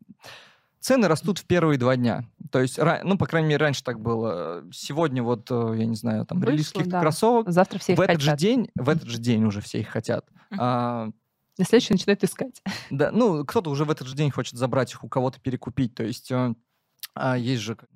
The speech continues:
Speaker 1: личные байеры у,
Speaker 2: Мгм.
Speaker 1: порой у, там, у селебрити. И вот они им предлагают, что появилось, естественно, цена умножается на десять просто и продаётся.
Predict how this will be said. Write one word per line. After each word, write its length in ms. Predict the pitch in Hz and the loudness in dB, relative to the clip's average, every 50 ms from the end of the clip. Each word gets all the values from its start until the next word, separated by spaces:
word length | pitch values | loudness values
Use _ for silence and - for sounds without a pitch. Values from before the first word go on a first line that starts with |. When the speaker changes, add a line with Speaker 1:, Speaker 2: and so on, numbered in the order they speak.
| - - - | -20 -8 -2
Speaker 1:
личные 380 | 139 151 160 - - - 131 123 | -2 0 0 -2 -2 -4 -4 0
байеры 520 | 120 156 185 185 170 135 120 113 - - - _ _ - 208 202 | 2 2 4 4 4 2 2 0 -4 -8 -14 _ _ -6 -4 -4
у, 160 | 196 220 233 | -4 -4 -6
Speaker 2:
Мгм. 60 | 240 | -6
Speaker 1:
порой 360 | - 120 113 120 117 113 104 - | -6 -4 -2 0 0 -2 -2 -6
у, 380 | - 110 113 113 113 113 117 117 | -10 -8 -6 -6 -6 -6 -8 -10
там, 200 | - 123 - - - _ | -12 -14 -14 -14 -14 _
у 80 | 131 120 | -14 -8
селебрити. 640 | - - 120 117 113 107 113 113 - - - - - - - - - - | -6 -4 -4 -2 -4 -4 -6 -8 -10 -12 -14 -16 -16 -20 -20 -20 -8 -6
И 60 | - 117 | -2 -2
вот 140 | 120 - 123 | 0 0 0
они 140 | 131 143 147 | 0 0 -2
им 80 | 127 | -2
предлагают, 440 | - 123 113 123 127 120 143 147 139 | -4 -6 -4 -4 -2 0 0 0 -2
что 160 | - - 123 110 | -4 -8 -10 -8
появилось, 540 | - 127 131 147 185 220 214 185 - - | -6 -6 -4 -2 0 0 0 -2 -2 -6
естественно, 440 | 123 117 - - 127 123 - - 120 - | -8 -8 -4 -4 -6 -4 -4 -8 -10 -6
цена 220 | - 131 131 120 | -4 -2 0 0
умножается 500 | 117 117 117 117 117 123 113 - - 131 | 0 0 -2 -2 -2 -2 -4 -4 -4 -4
на 80 | 131 131 | -4 -2
десять 320 | 139 190 208 - - - | -2 -4 -4 -6 -8 -6
просто 300 | - 131 123 - - 123 | -4 -4 -4 -4 -8 -8
и 40 | 123 | -8
продаётся. 580 | - 117 113 123 117 113 110 - - - - | -8 -2 0 0 0 0 0 -4 -8 -12 -20